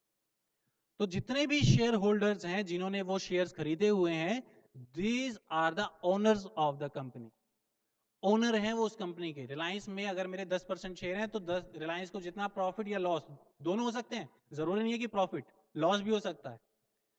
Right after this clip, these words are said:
तो जो भी हो, profit हो, loss हो, उसकी ownership हमारे पास है, वो हमें भुगतना होगा।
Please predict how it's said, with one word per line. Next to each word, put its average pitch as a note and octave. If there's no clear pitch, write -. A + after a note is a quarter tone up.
तो G#3+
जो G#3
भी C#4
हो, A#3+
profit G#3+
हो, G#3+
loss G#3
हो, G3
उसकी A3
ownership A3
हमारे A3
पास F#3
है, B2
वो F#3+
हमें G3+
भुगतना G3
होगा। B2+